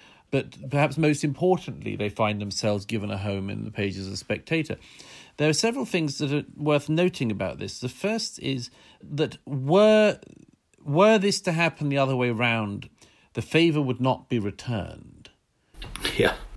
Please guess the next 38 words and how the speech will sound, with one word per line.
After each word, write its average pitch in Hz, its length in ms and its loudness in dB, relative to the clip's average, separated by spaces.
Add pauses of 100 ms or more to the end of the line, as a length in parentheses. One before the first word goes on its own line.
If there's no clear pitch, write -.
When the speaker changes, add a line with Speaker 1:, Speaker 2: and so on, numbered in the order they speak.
Speaker 1:
I 139 180 2
see 208 260 2
it 214 100 2
as 165 80 0
being 151 300 4
unlikely 131 800 2
that 101 180 -6
if - 340 -8
Freddie 127 400 0
Gray 95 800 -2 (300)
or 107 120 -4
Douglas 98 400 -2
Murray 98 520 -2 (440)
wrote 113 240 0
something 113 520 0
that 113 260 -4
was 104 160 -4
deemed 113 420 0
abhorrent 107 720 0
by 101 160 0
the 98 80 -4
readers 98 380 -2
of 98 80 -8
The 92 80 -8
Spectator, - 720 -6 (460)
that 127 160 0
we 139 200 4
would 131 300 0
be 127 240 4
scooped - 500 0
up - 280 0
by 113 120 2
The 110 80 0
Guardian 107 600 2
to - 100 -10
write 87 320 -6
for - 320 -12
us. - 460 -14